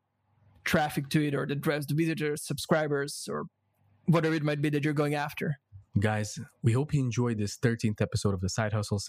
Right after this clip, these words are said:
Speaker 2: and Stuff podcast, idea versus execution and speed versus perfection.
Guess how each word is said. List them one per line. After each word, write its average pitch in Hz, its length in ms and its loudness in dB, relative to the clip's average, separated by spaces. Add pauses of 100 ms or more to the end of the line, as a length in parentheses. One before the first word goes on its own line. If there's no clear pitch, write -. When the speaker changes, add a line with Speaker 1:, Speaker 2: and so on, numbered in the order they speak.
Speaker 2:
and 104 200 0
Stuff 101 280 -2
podcast, 98 520 0 (480)
idea 110 340 0
versus 104 340 -2
execution 117 680 0 (640)
and 107 120 2
speed 107 360 0
versus 101 300 -2
perfection. 92 600 -2